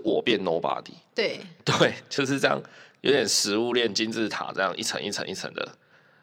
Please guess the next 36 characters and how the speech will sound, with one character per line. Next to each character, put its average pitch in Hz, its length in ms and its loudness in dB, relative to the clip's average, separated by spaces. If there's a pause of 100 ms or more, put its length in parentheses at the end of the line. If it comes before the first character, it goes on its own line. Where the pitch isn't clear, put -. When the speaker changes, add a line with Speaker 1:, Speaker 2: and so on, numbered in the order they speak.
(140)
Speaker 1:
哎 - 120 0
呀， 90 300 2
就 139 120 0
是 139 100 -2
这 135 120 2
样。 117 180 4
可 107 140 -2
是 151 240 0 (160)
我 - 80 -4
们 113 180 4
比 117 120 0
较 139 100 6
客 156 140 4
观 135 120 6
的 131 60 4
角 101 160 4
度 117 80 0
来 104 160 4
看， 117 240 2 (600)
前 117 160 2
面 135 120 4
也 117 120 2
讲 113 220 0
过 113 160 2
嘛， - 300 -4
他 139 140 0
们 131 340 -4
几 135 160 2
乎 131 160 0
现 131 120 2
在 120 80 6
都 113 180 4
有 85 140 2
车 107 200 0
有 104 140 2
房， - 220 -4